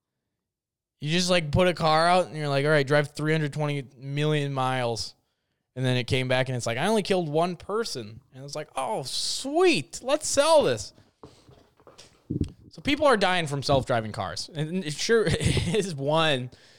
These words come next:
That's not bad. That's actually way better than I thought <laughs> it would be. If one death for three hundred and twenty million, that's like driving. That's like, how far is the moon? How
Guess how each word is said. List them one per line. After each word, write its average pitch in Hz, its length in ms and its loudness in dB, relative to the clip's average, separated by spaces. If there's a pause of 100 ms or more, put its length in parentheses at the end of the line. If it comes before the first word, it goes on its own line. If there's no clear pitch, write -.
(240)
That's 226 160 -2
not 311 160 4
bad. 127 440 2
That's 160 200 2
actually 208 260 2
way 165 280 6
better 135 280 4
than 117 160 -2
I 110 100 -2
thought 107 440 0 (440)
<laughs> - 420 -20
it - 200 -4
would - 220 -2
be. 131 120 -2
If - 220 -10
one 175 680 0
death 143 580 0
for 135 140 -8
three 147 340 -4
hundred 156 240 0
and 131 140 -4
twenty 135 220 -6
million, 123 420 -4
that's 170 200 -2
like 208 160 -2
driving. 143 680 -2 (2000)
That's 151 140 -12
like, - 120 -10
how 185 140 -6
far 240 240 0
is 160 140 -2
the 139 80 -4
moon? 123 420 -8 (280)
How 139 440 -10